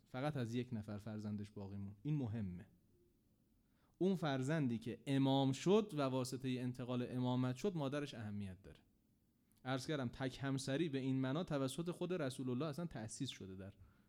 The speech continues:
تاریخ انبیا در یک مقطع زمانی محدود. یه سری ازدواج‌ها، ازدواج‌های سیاسی و مالی بود، پیغمبر خدا هم انجام می‌داد.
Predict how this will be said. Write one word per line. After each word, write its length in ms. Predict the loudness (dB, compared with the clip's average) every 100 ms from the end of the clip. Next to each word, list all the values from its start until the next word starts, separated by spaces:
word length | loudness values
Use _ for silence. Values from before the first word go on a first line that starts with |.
| -16
تاریخ 460 | -6 -2 0 0 -2
انبیا 480 | -2 -2 -2 -4 -10 _ _ _ _ _ _ _ _ _ _ _
در 160 | -4 0
یک 220 | 0 0
مقطع 300 | -4 -2 -2
زمانی 360 | 0 0 0 0
محدود. 460 | -2 -4 -16 -18 -20 -20 -20 -18 -10 -10 -10 -6
یه 140 | 0 2
سری 300 | 2 2 4
ازدواج‌ها، 500 | 4 4 2 2 0
ازدواج‌های 440 | 2 2 2 0
سیاسی 540 | -2 4 4 4 2
و 140 | 0 2
مالی 400 | 4 6 6 4
بود، 180 | 4 2
پیغمبر 460 | 0 0 0 0
خدا 220 | 0 -2
هم 80 | 0
انجام 340 | 0 0 0 0
می‌داد. 300 | -2 -4